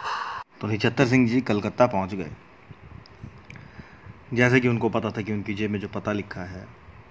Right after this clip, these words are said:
बिनोय का, उनके पास उनको पहुंचना है।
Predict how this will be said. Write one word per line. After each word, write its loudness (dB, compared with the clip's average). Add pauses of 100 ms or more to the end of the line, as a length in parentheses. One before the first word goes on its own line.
(920)
बिनोय -2
का, -10
उनके -6
पास -8 (120)
उनको -8
पहुंचना -14
है। -18